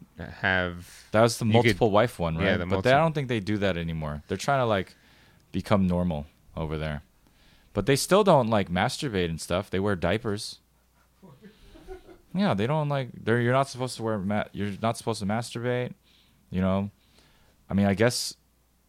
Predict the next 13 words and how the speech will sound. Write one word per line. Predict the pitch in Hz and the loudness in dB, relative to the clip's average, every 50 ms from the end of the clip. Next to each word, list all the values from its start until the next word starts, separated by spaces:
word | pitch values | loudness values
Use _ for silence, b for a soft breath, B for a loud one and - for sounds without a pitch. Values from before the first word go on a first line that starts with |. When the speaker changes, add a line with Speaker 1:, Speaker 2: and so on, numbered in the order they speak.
| _ _ - | _ _ -4
Speaker 2:
eventually | 104 104 90 104 107 117 131 - - 156 151 151 156 156 | -4 -2 2 4 4 4 4 0 0 0 2 2 2 0
if | 143 - 113 | -2 -2 -2
you | 107 | 0
have | 107 104 92 | 0 0 0
enough | 92 90 87 87 95 104 - - | 0 -2 0 0 0 -2 -2 -2
wet | 113 123 131 - | -2 -2 -2 -2
dreams, | - 131 143 151 160 170 175 175 - - - | -4 -4 -4 -2 -2 -2 -4 -6 -8 -12 -12
you | - 95 98 | -8 -6 -4
just | 90 95 85 85 | -4 -4 -4 -4
won't | 90 92 85 78 | -4 -6 -6 -4
have | 85 85 92 107 127 | -4 -4 -4 -4 -4
'em | 147 160 | -6 -6
anymore. | 170 175 185 180 190 202 226 196 156 | -6 -4 -4 -4 -4 -4 -6 -6 -8